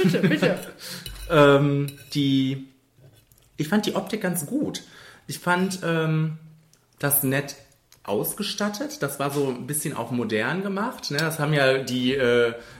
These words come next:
Speaker 2: Leute, die aus dem Kino mit uns rauskamen, schon bemängelt, <laughs> dass das so, äh, stylische Kleidung war. Stylische Frisuren, habe ich dann dazu gesagt. Äh, ähm, ich mochte, wie die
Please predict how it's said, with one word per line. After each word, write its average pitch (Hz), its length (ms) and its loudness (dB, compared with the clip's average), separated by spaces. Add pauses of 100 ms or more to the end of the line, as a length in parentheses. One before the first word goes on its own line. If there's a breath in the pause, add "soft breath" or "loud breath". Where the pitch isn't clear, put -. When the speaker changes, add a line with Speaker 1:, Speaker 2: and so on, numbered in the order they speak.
Speaker 2:
Leute, 147 240 4
die 127 160 0
aus 127 120 -4
dem 143 100 -4
Kino 147 260 -6
mit 139 140 -4
uns 123 160 -10
rauskamen, 143 400 0
schon 135 400 0
bemängelt, 143 560 4 (440)
<laughs> - 320 -6
dass 147 120 -2
das 143 220 4
so, 139 220 2
äh, 127 300 4 (260 loud breath)
stylische 147 380 2
Kleidung 151 400 -2
war. 160 120 0
Stylische 127 540 0
Frisuren, 143 560 -2
habe 165 120 0
ich 160 60 -6
dann 151 160 -4
dazu 156 320 -6
gesagt. 160 380 -4 (360 loud breath)
Äh, 156 60 -2
ähm, 139 560 0
ich 147 120 -10
mochte, 151 400 -4
wie 147 100 -6
die 143 440 -8